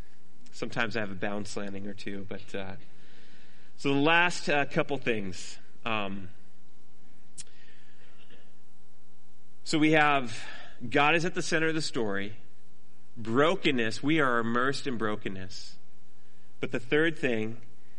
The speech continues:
is that one of the beautiful parts of being a Christian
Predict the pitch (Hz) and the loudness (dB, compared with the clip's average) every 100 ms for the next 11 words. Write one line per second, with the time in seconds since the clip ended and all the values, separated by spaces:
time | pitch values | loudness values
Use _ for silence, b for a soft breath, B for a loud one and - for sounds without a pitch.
0 | b b - 139 117 127 120 - - - | b b 0 0 2 2 2 0 -2 -2
1 | - - 139 151 143 127 120 139 151 143 | -2 -2 2 2 4 2 2 2 2 0
2 | 104 139 131 123 104 107 131 151 151 131 | 0 0 0 0 -2 0 2 2 2 0
3 | - 151 - 165 196 208 | 0 0 0 0 -2 -2